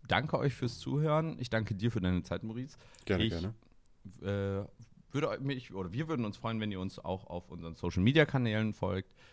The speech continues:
Speaker 1: Und in, also Instagram, Twitter, Facebook, alles, alles vorhanden. Und in dem Sinne wünsche ich euch eine schöne Woche.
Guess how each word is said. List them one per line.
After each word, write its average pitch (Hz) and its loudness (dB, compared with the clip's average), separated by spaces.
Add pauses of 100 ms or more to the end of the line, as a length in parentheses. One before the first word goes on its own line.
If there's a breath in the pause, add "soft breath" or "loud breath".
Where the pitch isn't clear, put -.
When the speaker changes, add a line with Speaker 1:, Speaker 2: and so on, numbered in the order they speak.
(260)
Speaker 1:
Und 90 2
in, 82 -2
also 76 -4
Instagram, 90 -2
Twitter, 87 0
Facebook, - -6
alles, 82 -6
alles 127 6
vorhanden. 110 -2
Und 92 -6
in 90 -6
dem 104 -2
Sinne 98 -4 (320)
wünsche 131 -4
ich 131 -6
euch 120 -4
eine 104 -4
schöne 92 -4
Woche. 85 -2